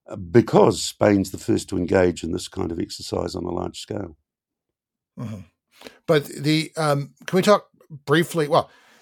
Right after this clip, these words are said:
Speaker 2: you're very good at coming up with, um, I don't know what to call, very, uh, catchphrases, <laughs> terms. I, I really admire your ability to come up with things like this term crew culture.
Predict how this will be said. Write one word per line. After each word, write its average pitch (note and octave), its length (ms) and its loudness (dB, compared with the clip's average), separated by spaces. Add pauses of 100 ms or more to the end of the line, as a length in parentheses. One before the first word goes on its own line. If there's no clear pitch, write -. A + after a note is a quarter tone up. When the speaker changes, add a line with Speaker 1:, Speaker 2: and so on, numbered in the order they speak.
(180)
Speaker 2:
you're F3 200 10
very F3+ 380 8
good B2+ 560 4 (1080)
at C#3 180 0
coming D#3 380 4
up C#3 240 4
with, B2 440 0
um, A2 420 0 (1300)
I C3+ 60 0
don't C3+ 160 0
know C3+ 80 2
what B2+ 80 0
to C#3 60 -12
call, C3+ 360 -2 (300)
very, E3 460 4
uh, B2+ 240 -2 (720)
catchphrases, F#3 800 2 (500)
<laughs> - 140 -18
terms. F#3+ 640 4 (300)
I, D3+ 220 0
I D3 80 2
really D#3+ 320 8
admire C#3 400 8
your B2+ 200 4
ability C#3 320 4
to B2 80 -2
come C#3+ 180 2
up C3+ 100 2
with C3+ 120 -6
things D#3 280 0
like B2+ 220 0
this - 200 -4
term C3 320 2
crew D#3 320 4
culture. G#2+ 500 -6